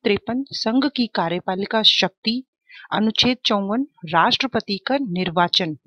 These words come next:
तो ये तीनों जो हैं वो बहुत ज्यादा इंपॉर्टेंट हैं। उसके बाद जो इंपॉर्टेंट रहता है वो है अनुच्छेद साठ और अनुच्छेद इकसठ। अनुच्छेद साठ जो है वो राष्ट्रपति द्वारा शपथ का विवरण है और अनुच्छेद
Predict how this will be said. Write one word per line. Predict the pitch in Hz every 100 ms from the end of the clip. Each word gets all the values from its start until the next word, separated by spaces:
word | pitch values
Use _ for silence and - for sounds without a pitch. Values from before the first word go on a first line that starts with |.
| _ _ _ - - -
तो | 180
ये | 190
तीनों | 269 262 247
जो | 240 240
हैं | 247
वो | 220 240
बहुत | 180 233 220
ज्यादा | 202 190 254
इंपॉर्टेंट | 196 175 170 170 156 151
हैं। | 165 - - -
उसके | - - 330
बाद | 247 233
जो | 208 240
इंपॉर्टेंट | 208 202 202 247 269 240
रहता | 190 202
है | 196 226 269 - _ 160
वो | 214 269
है | 208 233 -
अनुच्छेद | 214 214 - - 226 262 339 - _ _ _ _ - - _ _ -
साठ | - 196 190 240 320 -
और | 196 208 240 -
अनुच्छेद | 190 190 - 233
इकसठ। | 185 - - 151 _ - - -
अनुच्छेद | 208 247 320 311
साठ | - 196 254
जो | 247
है | 262
वो | 247 254
राष्ट्रपति | 208 180 - - - 277
द्वारा | 220 180 214 208 202
शपथ | - 214 269 -
का | - 262
विवरण | 240 247 240 262
है | 247 277 - - - -
और | 262
अनुच्छेद | - 226 233 - 254